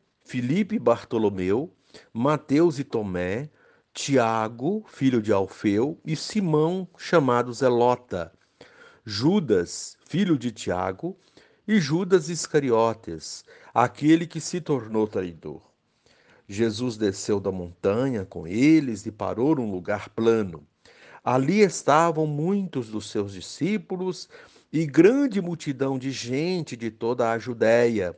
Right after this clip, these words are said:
e de Jerusalém, do litoral de Tiro e Sidônia. Vieram para ouvir Jesus e serem curados de suas doenças.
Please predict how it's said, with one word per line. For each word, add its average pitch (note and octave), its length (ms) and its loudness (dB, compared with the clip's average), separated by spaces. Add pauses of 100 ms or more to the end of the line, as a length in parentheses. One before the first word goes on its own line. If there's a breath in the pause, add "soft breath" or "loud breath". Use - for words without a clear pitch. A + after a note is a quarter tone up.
(160)
e C3 100 0
de C3 140 -4
Jerusalém, A2 920 0 (340 loud breath)
do B2+ 240 2
litoral C3+ 480 4
de B2 140 -4
Tiro G#3+ 420 -2
e F#3 60 0
Sidônia. F#2 640 0 (1000)
Vieram C3 480 6
para B2 280 2
ouvir G#2+ 520 0
Jesus B2 800 -2 (440 loud breath)
e C#3+ 160 4
serem D#3+ 420 2
curados C#3 720 2
de B2+ 140 -4
suas A2+ 420 -4
doenças. F#2 800 -4